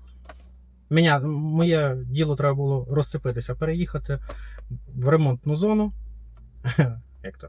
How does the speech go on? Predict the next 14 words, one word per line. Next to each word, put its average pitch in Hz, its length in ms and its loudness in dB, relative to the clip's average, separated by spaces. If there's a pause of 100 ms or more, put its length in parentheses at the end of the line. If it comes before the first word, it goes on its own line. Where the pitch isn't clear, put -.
(160)
ремзона, 117 520 -2 (1300)
і 156 180 6
розібрати 139 520 4
панель. 113 320 0 (340)
Ну 240 80 6
і 151 80 6
помогти 139 400 2
поміняти 120 600 0 (800)
подушки. 110 400 -10 (240)
Ну, 135 60 0
ми 120 80 2
поміняли 127 420 0
подушки 202 380 -2
там, 117 260 -6